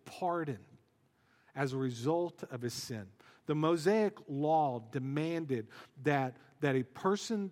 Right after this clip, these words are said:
that was caught in adultery, they were supposed to be put to death. So David deserved to die for his affair. Bathsheba deserved to die for her affair.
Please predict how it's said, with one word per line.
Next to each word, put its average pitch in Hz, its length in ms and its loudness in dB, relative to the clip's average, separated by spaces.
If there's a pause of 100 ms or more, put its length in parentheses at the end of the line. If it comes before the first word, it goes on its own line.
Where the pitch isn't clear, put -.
(120)
that 143 320 0
was 135 300 -2
caught 180 480 -4 (100)
in 156 160 -2
adultery, 135 800 -4 (380)
they 156 340 4 (140)
were 143 160 0
supposed 160 580 -2
to 165 80 0
be 139 140 0
put 139 400 -4
to 139 80 -8
death. 117 340 -6 (680)
So 135 460 2 (160)
David 185 400 4
deserved 147 460 0
to 147 60 -8
die 151 340 0 (340)
for 139 240 0
his 123 360 -4 (200)
affair. 110 380 -10 (400)
Bathsheba 160 640 4
deserved 143 680 2
to 165 80 -4
die 147 460 2 (320)
for 147 120 0
her 160 380 0 (240)
affair. 117 460 -6